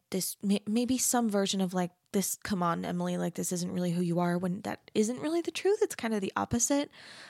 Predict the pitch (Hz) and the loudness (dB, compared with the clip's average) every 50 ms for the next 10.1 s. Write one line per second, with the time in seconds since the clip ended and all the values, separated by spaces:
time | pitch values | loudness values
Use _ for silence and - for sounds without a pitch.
0 | - - - - 202 196 196 196 196 - 202 - - 196 - 185 185 185 208 214 | -18 -6 0 2 2 4 2 2 0 -2 -2 -2 -2 -2 0 2 2 2 2 2
1 | - - 226 202 185 170 180 180 - - 175 165 165 175 - - - - - 190 | 0 0 0 0 2 2 0 -2 0 -2 -2 -2 -2 -2 -4 -6 -6 -6 -6 -6
2 | 180 170 - - 170 170 175 175 196 196 202 202 208 - - - - - - - | -6 -4 -6 -6 -4 -4 -4 -2 0 2 2 2 0 -2 -6 -16 -20 -20 -20 -20
3 | - - - - - - _ _ _ _ _ _ _ _ - 247 247 254 247 240 | -20 -20 -20 -20 -20 -20 _ _ _ _ _ _ _ _ -2 2 2 4 2 2
4 | 233 233 - - _ _ _ _ _ _ _ _ _ _ _ _ _ - - _ | 0 -4 -8 -16 _ _ _ _ _ _ _ _ _ _ _ _ _ -14 -14 _
5 | _ _ _ _ _ _ _ _ _ - 233 - _ - 226 202 - - - - | _ _ _ _ _ _ _ _ _ -20 -20 -4 _ 4 4 4 4 0 -4 -10
6 | - - _ _ _ _ _ _ _ _ _ _ _ _ _ _ _ _ _ - | -10 -10 _ _ _ _ _ _ _ _ _ _ _ _ _ _ _ _ _ 4
7 | 226 220 226 226 226 220 208 190 180 185 175 - - - - - _ _ _ - | 4 4 6 4 4 4 2 2 2 0 0 -2 -4 -6 -8 -12 _ _ _ -2
8 | 185 175 - - - 226 220 220 - - - - 226 226 220 190 185 185 - - | 0 2 2 2 2 2 0 0 -2 -6 -6 -2 0 2 2 2 2 0 -2 -4
9 | - - - - 214 226 202 190 180 180 180 180 180 175 170 170 135 78 - 180 | -4 -6 -4 -2 0 0 2 2 2 2 2 2 2 0 0 0 -2 -2 -4 -6
10 | 175 | -6